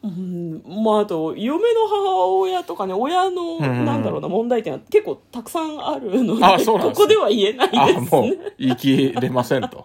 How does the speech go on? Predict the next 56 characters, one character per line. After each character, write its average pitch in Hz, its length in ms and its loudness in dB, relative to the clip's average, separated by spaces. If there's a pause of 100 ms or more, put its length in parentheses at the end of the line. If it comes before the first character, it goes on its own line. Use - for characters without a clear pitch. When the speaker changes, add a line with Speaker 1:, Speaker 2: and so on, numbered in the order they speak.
Speaker 1:
<laughs> - 960 -18
あ 143 60 -18
の、 156 180 -14
あ 170 100 -10
の 381 80 -4
人 - 140 -6
は 160 80 -4
ね、 143 260 -8
結 320 220 -6
構、 143 380 -4 (200)
言 359 240 0
葉 403 160 4
尻 359 220 -2
が 330 100 -4
き - 100 -16
つ - 180 0
い 302 100 2
か 160 120 -4
ら - 100 -6
ね、 170 220 -8
Speaker 2:
う - 20 -10
ん。 - 20 -10
Speaker 1:
よ 220 300 0
う - 20 -2
人 262 180 -4
の - 80 4
こ - 120 0
と - 100 -4
は 156 60 -2
言 170 140 -2
え 190 60 0
ん - 20 -2
け - 20 -2
ど。 123 60 2
Speaker 2:
あ、 - 40 4
で 320 60 2
も、 381 60 2
親 - 20 -2
の 403 140 -4
性 392 340 -2
格 415 320 -8
の 403 80 -2
だ 294 120 -2
か - 140 -8
ら 78 120 -10
な。 226 260 -2 (200)
ま 113 200 -6
あ 95 60 -4
ま 92 120 -12
あ - 60 -18
ま - 140 -18
あ、 - 40 -20
Speaker 1:
性 - 400 -2
格？ - 360 -2
Speaker 2:
性 523 40 6
格、 539 60 6